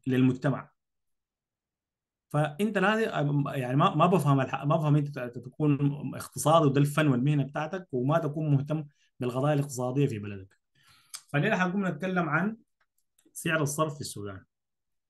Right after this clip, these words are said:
وأنا قصدت إنه، آه، أتكلم عن سعر الصرف في السودان. لما أقول سعر الصرف في السودان،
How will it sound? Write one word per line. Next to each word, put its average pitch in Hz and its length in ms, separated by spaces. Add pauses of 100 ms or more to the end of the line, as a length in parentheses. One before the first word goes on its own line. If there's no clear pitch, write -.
(340)
وأنا 160 220
قصدت 170 480
إنه، 160 460 (1200)
آه، 110 800
أتكلم 156 420
عن 117 120
سعر 117 200
الصرف 147 320
في - 60
السودان. 131 420
لما 120 100
أقول 143 120
سعر 147 140
الصرف 143 260
في 143 60
السودان، 143 600